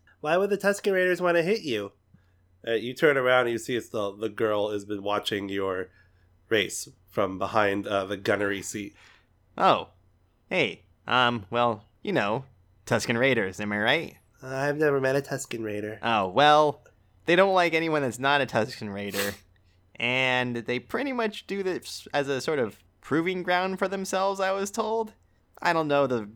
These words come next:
Speaker 2: details of it. No one really knows anything about Tuskens. They're about as mysterious as Jawas.
Speaker 1: Isn't your friend a Jawa back there?
Speaker 2: Yeah, she's pretty mysterious, though. Won't even let me lo-, look at her vocabulator.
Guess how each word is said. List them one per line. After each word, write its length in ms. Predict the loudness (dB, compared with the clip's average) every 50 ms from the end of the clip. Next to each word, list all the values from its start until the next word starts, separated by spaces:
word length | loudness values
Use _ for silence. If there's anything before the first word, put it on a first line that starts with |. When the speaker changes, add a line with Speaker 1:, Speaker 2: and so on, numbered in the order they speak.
| -20 -18 -10
Speaker 2:
details 560 | -6 -6 -6 -4 0 0 2 2 2 0 -2
of 100 | -4 -6
it. 240 | -4 -6 -6 -6 -10 -16 _ _ _ _ _ _ -8
No 100 | -2 0
one 100 | 0 2
really 200 | 2 2 2 2
knows 220 | 2 0 0 0 0
anything 260 | 0 0 0 -2 -2
about 180 | -2 -4 -4
Tuskens. 600 | -4 -6 -6 -6 -6 -10 -12 -10 -10 -12 -12 -14 -20 _ _ _ _ -8
They're 100 | -6 -2
about 180 | 0 2 0 0
as 120 | 0 -2
mysterious 540 | -6 -8 -8 -6 -4 -4 -2 -4 -4 -6 -8
as 80 | -12
Jawas. 760 | -8 -2 2 2 4 4 2 0 -4 -6 -8 -8 -12 -12 -14 _ _ _ -20 _ -20 -20 _ _ _ _ _ _ _ _ _ -4
Speaker 1:
Isn't 360 | -4 -2 -2 -2 -2 -4 -6 _ -4
your 180 | 0 0 0
friend 320 | 0 0 0 0 0 0 0
a 100 | -4 -4
Jawa 400 | -2 0 0 2 2 0 0 0
back 260 | -2 -2 -4 -2 0
there? 340 | 0 2 2 2 0 -2 -4 -6
Speaker 2:
Yeah, 420 | -4 -2 -2 0 0 0 0 -2 -4 _ _ _ _
she's 200 | -6 -6 -6 -2
pretty 200 | 0 0 0 0
mysterious, 560 | 0 -4 -6 -2 0 2 4 4 4 2 0
though. 360 | 0 -2 -2 0 0 -2 -4 -6 _ _ _ _ _ _ _ _ _ -6
Won't 160 | -4 -2 0
even 400 | 0 0 -2 -2 -4 -4 -8 -10 -12 -6
let 120 | -6 -4 -4
me 100 | -4 -6
lo-, 220 | -6 -6 -10 -10 -4
look 180 | -4 -2 0
at 100 | 0 0
her 100 | 0 -2
vocabulator. 840 | -4 -6 -8 -6 0 0 0 2 2 -2 -4 -4 -6 -6 -8 -8 -10